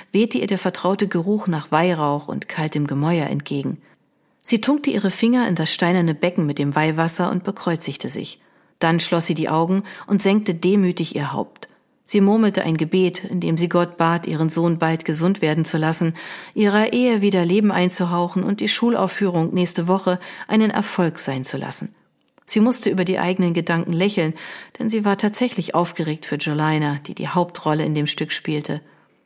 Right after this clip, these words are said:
Es handelte von einem Kürbis, um den sich niemand kümmerte. Miss Pinky hatte mit den Kindern etwas gezaubert, das Hollowfield bisher noch nicht erlebt hatte. Sie war eine wahre Künstlerin.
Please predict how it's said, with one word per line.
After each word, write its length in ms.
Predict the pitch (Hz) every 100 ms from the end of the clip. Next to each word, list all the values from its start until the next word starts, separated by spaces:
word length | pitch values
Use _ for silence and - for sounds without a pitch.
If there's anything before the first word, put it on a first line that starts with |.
| _ _
Es 200 | 233 220
handelte 320 | 220 214 214
von 140 | 196 202
einem 260 | 185 190
Kürbis, 560 | - 190 170 143 - - - -
um 160 | - 190
den 160 | 170 160
sich 160 | 156
niemand 320 | 196 170 147
kümmerte. 440 | - 196 135 131 - _ _ _ _ _ -
Miss 200 | 247 -
Pinky 380 | 277 277 269
hatte 200 | 226 214
mit 140 | 196 190
den 140 | 170
Kindern 340 | - 220 202 185
etwas 320 | - 175 -
gezaubert, 560 | 143 - 190 185 180 - - -
das 320 | 202 185 -
Hollowfield 640 | 254 277 220 - 202 190
bisher 320 | 233 233 196 175
noch 180 | 151
nicht 220 | 190 190 160
erlebt 360 | 147 135 -
hatte. 240 | - - - - - -
Sie 180 | - 311
war 120 | 208
eine 260 | - 170 156
wahre 260 | 135 143
Künstlerin. 640 | 147 285 254 - 190 -